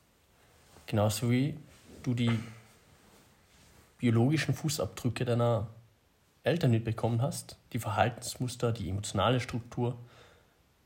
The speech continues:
das hast du einfach alles mitbekommen im Zusammenleben. Und genauso ist auch jeder oder jede Interaktion eine Art energetischer Impuls, den du im Alltag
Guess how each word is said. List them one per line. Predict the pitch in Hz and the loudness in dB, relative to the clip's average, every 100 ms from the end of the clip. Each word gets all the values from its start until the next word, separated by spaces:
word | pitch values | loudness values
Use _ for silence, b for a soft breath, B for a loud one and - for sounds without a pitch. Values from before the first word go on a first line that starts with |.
| _ _ | _ _
das | - - | -8 -4
hast | 107 | 0
du | 117 | 0
einfach | 117 127 | 2 2
alles | 123 135 | 2 0
mitbekommen | 180 160 - 110 107 107 - | -2 -2 -4 -2 -2 -6 -10
im | 117 | -8
Zusammenleben. | - 101 104 110 110 110 - - _ _ _ _ _ _ _ _ _ _ - _ b b b b b b | 0 2 4 2 0 -2 -6 -16 _ _ _ _ _ _ _ _ _ _ -20 _ b b b b b b
Und | 135 | 2
genauso | 117 107 117 147 | 4 4 4 0
ist | 143 | -2
auch | 123 | -2
jeder | - 156 151 - _ _ _ _ _ _ _ _ - | 2 2 2 -8 _ _ _ _ _ _ _ _ -4
oder | 123 | 2
jede | 117 117 135 | 2 2 2
Interaktion | 147 143 139 - - 147 147 | 0 0 -2 -4 0 2 2
eine | 120 113 | 2 0
Art | 113 | 0
energetischer | - 120 117 120 - | 0 0 0 -4 -4
Impuls, | 123 117 - 175 - | -4 -4 0 0 0
den | - 120 | -4 -4
du | |
im | 120 | 0
Alltag | 117 143 120 | 2 2 0